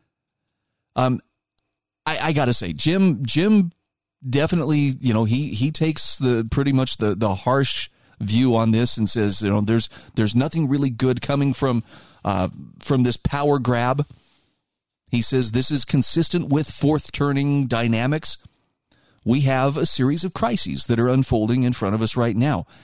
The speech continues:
And as much as I want to believe it's all gonna settle down and it's all gonna go back to, you know, some degree of normal, in my heart, I know that's not the case. So, I don't tell you that to dishearten you or make you feel like it's all hopeless.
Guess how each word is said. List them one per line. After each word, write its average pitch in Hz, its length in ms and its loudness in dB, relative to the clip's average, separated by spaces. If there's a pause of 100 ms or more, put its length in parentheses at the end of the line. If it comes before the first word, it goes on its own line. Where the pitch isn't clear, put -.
(280)
And 127 160 2
as 123 220 0
much 123 260 2
as 180 120 -2
I 175 40 0
want 170 200 0
to 170 40 0
believe 165 340 0
it's 95 120 -4
all 95 160 0
gonna 117 160 2
settle 147 300 0
down 143 400 2
and 104 120 2
it's - 140 -6
all 92 160 0
gonna 127 180 0
go 127 140 2
back 127 320 -2
to, 110 160 -2 (320)
you 104 80 -2
know, 110 100 2
some 131 320 2
degree 120 340 0
of 120 100 0
normal, 127 400 0 (1120)
in 135 100 4
my 127 140 4
heart, 98 360 -2
I 131 120 2
know 127 160 4
that's 95 260 -2
not 95 160 0
the - 80 -6
case. - 460 -6 (1500)
So, 107 320 0 (480)
I 123 80 0
don't 143 180 0
tell 156 180 2
you 139 120 4
that 123 200 0
to 123 120 0
dishearten 120 720 0
you 143 160 4
or 117 80 2
make 113 220 2
you 113 60 2
feel 127 240 0
like 110 220 0
it's 98 140 -2
all 98 180 2
hopeless. 151 500 -2